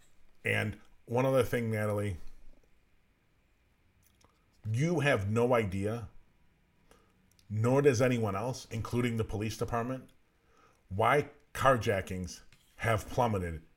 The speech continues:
if they have. You saying it, the way you said it means you know, and you think the police know it's because of their task force. They don't have a clue.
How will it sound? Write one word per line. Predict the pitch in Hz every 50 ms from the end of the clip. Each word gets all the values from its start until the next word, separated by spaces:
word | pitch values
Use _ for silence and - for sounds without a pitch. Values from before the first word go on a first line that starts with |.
| _ _ _ -
if | 92 92 - -
they | 90 82
have. | 71 73 - - - - - _ _ _ _ _ _ _ _ _ _ _ _ _ _ _ _ _ _ _ _ _ _ _ _ _ _ _ _ _ _ _ _ _ _ _ _ _ _ _ _ _ _ _ _ _ _ _ _ _ _ _ _ _ _ _ _ _ _ _ _ _ _ _ _ _ _ - - - -
You | 110 127 151
saying | 151 - - 135 120 107 98 95 90 - - _ -
it, | 110 110 104 - - _ _ - _ -
the | 98 110
way | 107 120 123 131
you | 120 123 135 127
said | - - - 131 135
it | 139 139 143 -
means | 110 110 110 110 107 92 - -
you | 92 117 131 139 135 135 -
know, | 110 110 117 113 120 131 139 156 160 160 - - - _ _ _ _ _ - - - _ _ _ -
and | - 113 113 110
you | 120 123
think | 117 - 113 101 -
the | - 90
police | - 104 104 120 127 110 - -
know | 139 143 135 135 123
it's | 110 -
because | - 113 - 117 104 92
of | 110 87
their | 98 92
task | 87 95 85 80 80 -
force. | - - - - -
They | 85 92 110 117
don't | 113 104 101
have | 95 78
a | 78
clue. | - - 73 62